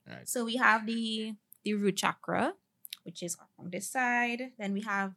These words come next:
Speaker 2: okay, so the root deals with, like, your foundation, how you start off. Make sure your root, always start with the roots, because that's your foundation for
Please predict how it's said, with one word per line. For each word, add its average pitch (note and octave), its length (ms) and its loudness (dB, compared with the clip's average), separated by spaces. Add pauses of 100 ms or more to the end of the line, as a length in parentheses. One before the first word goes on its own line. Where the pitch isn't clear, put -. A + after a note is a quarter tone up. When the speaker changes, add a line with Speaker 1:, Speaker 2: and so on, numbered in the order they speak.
Speaker 2:
okay, G#3 180 -6
so G#3+ 100 -10
the A3 100 -8
root A#3 260 -4 (160)
deals G#3+ 280 -2
with, G#3 120 -2
like, F#3 440 0 (840)
your G#3 200 6
foundation, G3+ 880 4
how G3 80 0
you G3 140 2
start - 480 2
off. - 320 -12
Make F3 160 -2
sure G3+ 120 -2
your G3 180 0
root, F#3+ 500 -4
always F3+ 240 -4
start - 140 -12
with F3+ 120 -12
the F3+ 100 -10
roots, - 420 -14
because F3+ 240 -8
that's - 240 -6
your - 100 -8
foundation F#3 560 -6
for - 100 -14